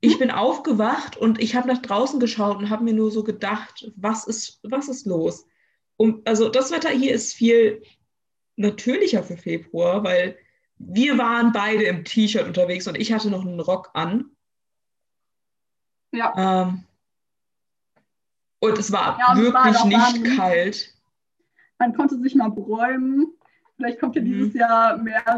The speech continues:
Speaker 2: Sommerbräune. <laughs> Muss man früher anfangen.
Speaker 1: Mhm. Ach, komm schon. Deine Strich will nicht gerade sitzen.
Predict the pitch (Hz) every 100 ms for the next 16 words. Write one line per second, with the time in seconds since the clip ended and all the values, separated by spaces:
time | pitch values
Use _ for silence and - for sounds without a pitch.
0 | 220 220 233 226 - 208 233 277 - 622
1 | - 359 311 381 - - - - _ _
2 | _ _ _ - 349 330 - 285 - 254
3 | 226 - - 240 208 214 214 208 208 208
4 | 269 _ _ _ _ _ _ _ _ _
5 | 214 190 190 190 196 214 226 - _ _
6 | 214 208 - - 214 202 208 202 185 185
7 | 190 _ 214 202 202 - - 214 214 208
8 | 190 196 - 196 220 202 208 190 - -
9 | 202